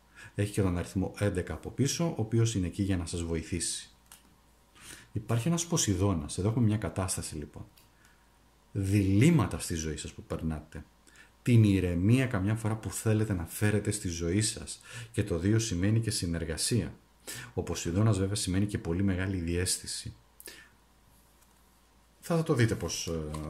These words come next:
ταιριάζει με όλο. Και εδώ βεβαίως έχουμε αιμονή, καταπίεση, λόγια άσχημα,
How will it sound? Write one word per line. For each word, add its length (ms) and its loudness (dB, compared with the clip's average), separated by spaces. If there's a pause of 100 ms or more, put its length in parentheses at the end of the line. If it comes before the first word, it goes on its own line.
(100)
ταιριάζει 440 -2
με 120 -6
όλο. 100 -8
Και 140 -2
εδώ 180 0
βεβαίως 500 0
έχουμε 480 -2
αιμονή, 680 2 (120)
καταπίεση, 920 -2
λόγια 440 4
άσχημα, 400 -4